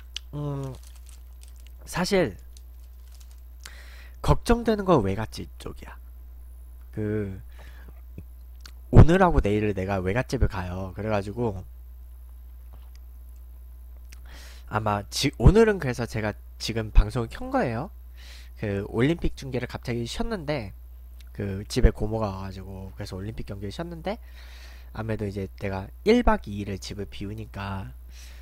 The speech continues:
그 방송을 켠 건데, 그래서 오늘 외갓집 간데, 사실 외갓집이 좀 보수적인 집안이거든.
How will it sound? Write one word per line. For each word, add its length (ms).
그 280
방송을 380
켠 200
건데, 360
그래서 220
오늘 200
외갓집 360
간데, 220
사실 280
외갓집이 460
좀 180
보수적인 600
집안이거든. 580